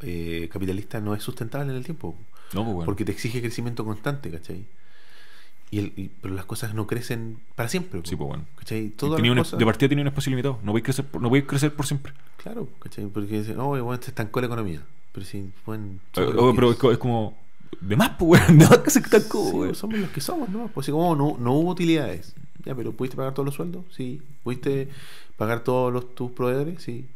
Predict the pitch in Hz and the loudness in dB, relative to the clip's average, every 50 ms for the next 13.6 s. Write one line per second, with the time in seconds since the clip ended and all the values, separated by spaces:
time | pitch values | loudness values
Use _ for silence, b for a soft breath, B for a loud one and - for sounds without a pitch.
0 | - - - - - - - - 220 233 185 - - 82 - - - - - 311 | -8 -8 -8 -6 -4 -2 -2 0 0 0 0 -2 -2 -4 -4 -6 -6 -4 -4 -4
1 | - - 226 - - - - - - - - - - - 311 370 311 233 - B | -2 -4 -4 -6 -6 -8 -8 -8 -8 -8 -8 -6 -4 -2 0 2 2 0 0 B
2 | B B B B B B B B B - - - 104 90 87 - - 57 78 - | B B B B B B B B B -8 -4 -2 -2 -2 -2 -2 -4 -4 -6 -6
3 | - - 170 185 196 330 - - - - - B B B B B B B B B | -4 -4 -2 0 0 0 0 -2 -4 -6 -8 B B B B B B B B B
4 | B B B - 113 135 135 - 113 104 - 101 92 85 - - 120 - - - | B B B 2 2 4 4 2 0 -4 -4 -4 -4 -4 -2 -2 -2 -2 -4 -4
5 | 87 92 - - 87 - 101 110 123 123 95 92 85 - - 95 87 - - - | -6 -4 -4 -4 0 4 6 6 6 6 2 -2 -2 -2 0 0 0 0 0 0
6 | 95 104 107 104 98 95 98 104 104 101 92 85 101 104 110 110 104 104 113 123 | 0 2 2 2 2 2 2 2 2 0 0 0 2 2 2 2 2 2 2 2
7 | 123 127 123 123 113 117 110 - - 135 143 131 - 87 87 90 90 - 95 87 | 0 0 -2 -2 -4 -4 -2 -2 -2 -2 -2 -2 -2 -2 -4 -4 -2 0 0 0
8 | 82 80 107 113 110 120 110 101 92 98 - - 95 92 90 87 98 107 110 - | 0 2 0 2 2 2 2 0 0 -2 -4 -4 -2 0 2 2 2 0 0 -4
9 | - - 92 95 87 92 87 - - 78 90 - 113 104 - 98 95 95 - 95 | -4 -4 -4 -2 -2 -2 -2 -2 -4 -4 -2 0 0 2 2 2 0 0 0 0
10 | 92 92 98 98 - - - - - 113 123 131 123 - - 135 - 135 131 110 | 0 0 0 -2 -4 -6 -6 -2 2 4 4 4 4 2 0 0 2 2 2 4
11 | 117 127 139 151 147 196 - - - - - - 110 117 120 104 107 - - - | 4 2 2 0 -2 -4 -6 -8 -8 -8 -6 -2 0 2 2 2 2 0 -2 -4
12 | - - - 117 117 110 117 110 - 123 - 123 98 101 - - - - 113 104 | -6 -4 -2 0 2 2 2 2 0 0 0 0 0 -2 -2 -2 -4 -4 -2 -2
13 | 101 85 82 - - - - - 160 151 127 | -2 -4 -6 -6 -8 -8 -6 -4 -4 -4 -4